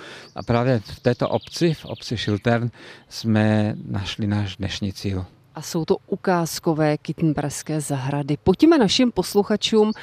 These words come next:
Speaker 2: popsat koncept téhle zahrady.
Speaker 1: Dalo by se říct, že se jedná o soustavu modelových zahrad, které jsou vedeny, eh, v přírodním duchu. Celý tento areál, eh, má rozlohu něco přes dva hektary, což je teda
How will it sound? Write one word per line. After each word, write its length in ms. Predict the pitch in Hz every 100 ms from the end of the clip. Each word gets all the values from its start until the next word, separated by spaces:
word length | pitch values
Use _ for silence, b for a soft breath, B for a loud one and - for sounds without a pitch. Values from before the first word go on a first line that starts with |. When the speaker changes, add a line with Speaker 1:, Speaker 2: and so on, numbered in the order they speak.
| B B -
Speaker 2:
popsat 340 | 175 - 254 - -
koncept 760 | - 233 226 - 143 - - - - _ -
téhle 360 | 180 151 143
zahrady. 540 | 135 135 131 135 127 139 _ _ b b b _ -
Speaker 1:
Dalo 220 | 143 135
by 80 | 156
se 180 | - 143
říct, 160 | 147
že 100 | 135
se 180 | 139 139
jedná 360 | 127 131 135 -
o 280 | 117 110 104 -
soustavu 500 | - 113 - 135 123
modelových 480 | 120 120 120 120
zahrad, 400 | 107 92 104 117 - -
které 320 | - 107 107
jsou 180 | - 107
vedeny, 480 | 107 110 107 110 104 -
eh, 220 | - 110 101
v 40 |
přírodním 480 | - 110 110 113 98
duchu. 280 | 92 - 123 - B B B B
Celý 220 | - 120
tento 420 | 110 123 127 117 113 -
areál, 640 | 113 117 113 117 113 123
eh, 40 | - 135 127
má 240 | 123 120
rozlohu 360 | 113 113 123 107
něco 260 | 113 - 120
přes 320 | - 104 -
dva 160 | 113
hektary, 500 | 101 104 - 110 120 - B B B B B
což 180 | - 107
je 100 | 104
teda 280 | - 107 101